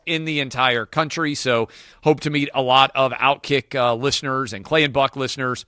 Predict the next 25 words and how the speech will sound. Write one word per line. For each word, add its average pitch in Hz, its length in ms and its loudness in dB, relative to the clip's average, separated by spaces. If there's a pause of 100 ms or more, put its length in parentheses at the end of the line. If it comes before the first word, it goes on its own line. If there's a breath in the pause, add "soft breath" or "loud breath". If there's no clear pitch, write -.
(240)
uh, 101 300 -4
and 101 180 -12
readers 156 480 2
and 131 80 -6
everything 143 380 -2
else 131 320 0
out 131 220 0
here 120 340 -4
over 120 300 -2
the 120 80 -8
course 127 480 -4
of 117 340 2
Super 127 340 -2
Bowl 110 360 0
week. 123 320 -2
We 123 80 -6
got 135 100 2
a 131 60 0
bunch 165 340 2
of 185 80 -4
stories, 147 500 0 (380 loud breath)
uh, 127 160 -2
to 127 140 -8
dive 165 340 6
into, 135 480 -4